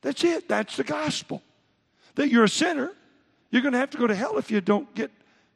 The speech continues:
trust Christ. Jesus said you must be born again.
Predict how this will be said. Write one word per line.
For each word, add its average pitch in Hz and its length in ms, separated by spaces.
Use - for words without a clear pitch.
trust - 340
Christ. 294 440
Jesus 262 500
said 220 220
you 175 60
must 196 220
be - 80
born 214 300
again. 247 480